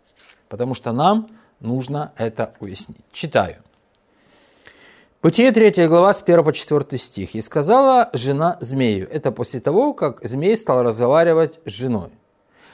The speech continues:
"Плоды с деревьев мы можем есть, только плоды дерева, которое среди рая, сказал Бог, не ешьте их и не прикасайтесь к ним, чтобы вам не умереть".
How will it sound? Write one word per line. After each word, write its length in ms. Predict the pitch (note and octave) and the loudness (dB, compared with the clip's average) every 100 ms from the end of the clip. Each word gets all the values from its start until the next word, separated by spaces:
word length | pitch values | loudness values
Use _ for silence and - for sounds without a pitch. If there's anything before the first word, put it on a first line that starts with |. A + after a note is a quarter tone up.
| _ | _
"Плоды 280 | D3+ F#3+ D4+ | -2 2 2
с 80 | G#3 | 4
деревьев 360 | F#3 C4+ A#3+ | 6 6 4
мы 160 | F3+ F#3 | 4 4
можем 380 | G3+ A#3 E3 C#3 | 4 4 2 0
есть, 300 | B2+ B2 - | 0 -2 -2
только 180 | C#3+ C#3+ | -2 0
плоды 300 | D3+ F3 A#3+ | 2 2 -2
дерева, 480 | A#2 B2 B2 C3 | 0 2 4 2
которое 340 | C3 C#3 F3 E3+ | 0 -2 0 0
среди 380 | - E3+ E3+ C3+ | -2 -2 2 4
рая, 260 | A#2+ C3+ | 6 4
сказал 420 | C#3+ - D#3 F#3+ | 0 -4 0 2
Бог, 220 | F3+ E3+ D#3 | 2 0 0
не 140 | C#3 | -2
ешьте 420 | A#2+ C3 - G3+ | 0 -2 -2 -4
их 80 | G3+ | -4
и 100 | F3 | -4
не 120 | D3 | -6
прикасайтесь 760 | C3 C3+ B2+ - D#3 D#3 D3+ - | -4 -4 -4 -2 -2 -2 -8 -12
к 60 | A#2 | -8
ним, 160 | F2+ | -8
чтобы 280 | - A#2 A2+ | -8 -2 0
вам 260 | C3+ D3+ - | 2 0 -6
не 120 | B2+ | -4
умереть". 440 | A#2+ F#2+ D#2 _ | -2 -4 -8 _